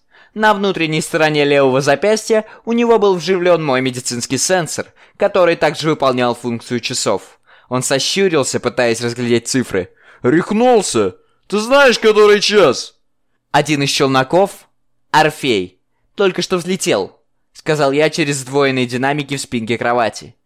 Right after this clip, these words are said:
Это произвело впечатление. Аарон скатился с постели и зашлепал босыми ногами по полу, подбирая свои штаны там, куда он их бросил накануне, с одной штаниной,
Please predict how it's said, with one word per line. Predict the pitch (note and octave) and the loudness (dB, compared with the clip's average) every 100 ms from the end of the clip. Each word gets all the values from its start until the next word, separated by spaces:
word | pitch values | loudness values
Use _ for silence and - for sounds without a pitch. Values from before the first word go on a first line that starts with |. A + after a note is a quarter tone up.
| _ _ _ | _ _ _
Это | B2 C3 | -4 -2
произвело | C#3 C3 C3 A#2+ A#2+ | -2 0 0 0 0
впечатление. | A2+ - C#3+ C#3 C#3 A2 F2+ F#2 G#2+ _ _ - - | -2 -6 -8 -2 0 0 -4 -14 -18 _ _ -14 0
Аарон | B2+ C#3 C#3+ C#3 | 4 4 4 0
скатился | - C#3 C#3 C#3 | -2 -2 -2 -4
с | - | -4
постели | - C3 - E3 F#3 | -2 -2 0 0 4
и | F#3 | 4
зашлепал | D#3 D3 D#3+ E3 D#3 C#3 | 2 0 0 0 0 0
босыми | C3+ - D#3+ E3 | 0 0 -2 0
ногами | D3 C3 C#3 D3+ | 0 2 0 0
по | - F#3+ | 0 0
полу, | B2+ G#2+ G2+ - - - | 2 -2 -4 -8 -14 -2
подбирая | F3 C#3+ D#3 C#3+ C3+ | -2 2 4 4 2
свои | C#3+ C3 | 0 0
штаны | B2+ - B2+ A#2+ | 0 -2 -2 -2
там, | - C3+ E3 - - | 0 2 0 -6 -14
куда | - G3+ A#3 | -4 2 4
он | A3 | 4
их | G3+ | 0
бросил | F#3 F#3+ F#3+ | 0 0 0
накануне, | E3+ E3 F3 D#3+ D3 G#2 F#2+ G2+ - | -2 0 0 0 0 -4 -6 -14 -14
с | - | -2
одной | D3+ C3 C3 | 0 0 -4
штаниной, | - C3 B2 D#3 E3 | -2 -2 -2 -4 -6